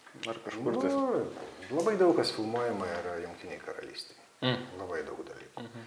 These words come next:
Speaker 2: Kas kalba vokiškai, Vokietijoje yra didžiulė rinka, reiškiasi, tiems dalykams. Skandinavija irgi.
Speaker 1: Tai jeigu kalbant apie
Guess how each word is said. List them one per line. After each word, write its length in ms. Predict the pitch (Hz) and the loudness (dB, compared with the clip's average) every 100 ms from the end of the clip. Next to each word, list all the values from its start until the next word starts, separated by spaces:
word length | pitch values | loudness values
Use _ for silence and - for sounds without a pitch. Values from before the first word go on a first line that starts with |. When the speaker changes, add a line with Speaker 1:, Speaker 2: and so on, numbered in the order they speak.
| - | -12
Speaker 2:
Kas 240 | - 113 107 | -6 -4 -4
kalba 300 | 123 123 117 | -2 -2 0
vokiškai, 540 | 104 117 117 - - | 0 0 0 -8 -10
Vokietijoje 580 | 82 82 87 - 98 92 | -12 -12 -14 -14 -10 -8
yra 140 | 85 82 | -6 -8
didžiulė 400 | 73 - 78 82 | -10 -12 -10 -10
rinka, 320 | 76 - - | -12 -12 -12
reiškiasi, 480 | - - - - - | -12 -14 -12 -14 -14
tiems 240 | - - | -16 -16
dalykams. 540 | - - - - - - | -14 -14 -12 -10 -10 -10
Skandinavija 800 | 90 87 92 101 117 101 76 - | -10 -12 -10 -8 -4 -4 -6 -8
irgi. 360 | 82 80 - - | -8 -10 -10 -2
Speaker 1:
Tai 180 | 139 | 2
jeigu 300 | - 170 196 | 6 8 8
kalbant 460 | - 165 196 190 165 | 10 10 12 10 10
apie 180 | 151 | 8